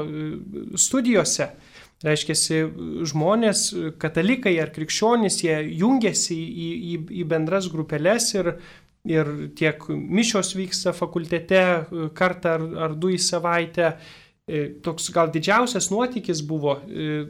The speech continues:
nu, k-, kalbant apie tą bažnytinę veiklą, kada, e, štai pakviečia mane į Biblijos grupelę, apsidžiaugiu, nustembu,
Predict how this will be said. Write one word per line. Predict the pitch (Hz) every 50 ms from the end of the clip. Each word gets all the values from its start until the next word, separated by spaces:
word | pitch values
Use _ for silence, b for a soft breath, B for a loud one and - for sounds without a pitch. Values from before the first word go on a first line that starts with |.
| - - -
nu, | - - - 165 156
k-, | 156 - - - -
kalbant | 180 175 165 175 170 165
apie | 165 156 165 160
tą | - 160 151
bažnytinę | 147 151 147 - 214 240 233 190 190 180 170
veiklą, | 170 180 180 180 180 180 165 151 B B B B B B B -
kada, | - 156 139 170 175 175 165 165
e, | - 165 160 160 - - - 165 165 - 160
štai | 156 - - - 175 165
pakviečia | 165 - 202 208 202 202 180 175 180 180 175
mane | 165 160 165 180 185 175
į | 165
Biblijos | 156 190 180 180 170 170 160 151 151
grupelę, | - 160 156 - 214 233 233 226 185 156 131 123 - - - _ -
apsidžiaugiu, | - - - - - 170 170 160 208 214 208 190 196 180
nustembu, | 175 180 170 175 - - 185 175 156 147 202 262